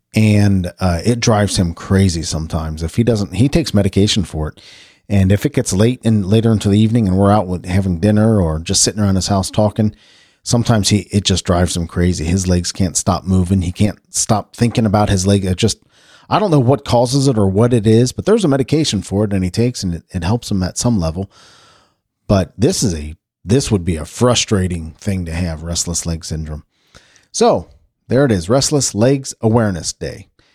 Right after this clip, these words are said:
And today is International Day of Sign Languages. I always thought that sign languages should be taught as a,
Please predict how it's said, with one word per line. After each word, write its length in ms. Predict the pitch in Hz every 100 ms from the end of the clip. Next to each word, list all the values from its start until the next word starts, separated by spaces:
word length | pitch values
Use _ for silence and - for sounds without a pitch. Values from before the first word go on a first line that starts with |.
| _ -
And 220 | 127 127
today 220 | 151 165
is 120 | 127 -
International 640 | 196 233 214 208 - 208 185
Day 340 | 131 151 160
of 180 | 120 123
Sign 320 | - 110 107
Languages. 520 | 90 82 80 80 65 - _ _ _ _ _ _ _ _
I 120 | 226 311
always 160 | 277
thought 140 | 226 160
that 100 | -
sign 260 | 165 151
languages 460 | 139 117 117 123 113
should 260 | - 113
be 100 | 107
taught 420 | 101 - 131 120 -
as 340 | 113 113 101 -
a, 440 | 104 101 98 92